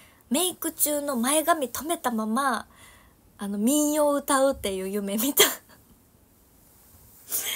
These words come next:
最悪。もうめちゃくちゃ悪夢だったんだけど。で、私の横にもなんかこう、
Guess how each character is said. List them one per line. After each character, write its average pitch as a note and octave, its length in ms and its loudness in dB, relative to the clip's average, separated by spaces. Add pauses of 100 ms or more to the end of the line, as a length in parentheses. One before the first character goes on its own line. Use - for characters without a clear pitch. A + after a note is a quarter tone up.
(100)
最 F#4+ 460 4
悪。 G4 240 0 (540)
も C4+ 80 2
う C4+ 40 2
め C4 160 2
ち D4+ 80 2
ゃ F4 60 4
く F4+ 100 -6
ち - 120 0
ゃ F4+ 100 8
悪 F#4+ 140 2
夢 D#4+ 160 0
だ A#3 120 0
っ A3 100 -4
た A3 120 0
ん G#3 60 -4
だ G#3 80 -4
け G3+ 160 -6
ど。 - 220 -10 (1400)
で、 G#3+ 120 0
私 C4 380 0
の E4+ 200 2
横 C4+ 340 0
に G#4 160 0
も D4+ 260 -4
な B3+ 120 -2
ん - 20 -6
か A#3+ 100 -10
こ A3 300 -4
う、 - 40 -20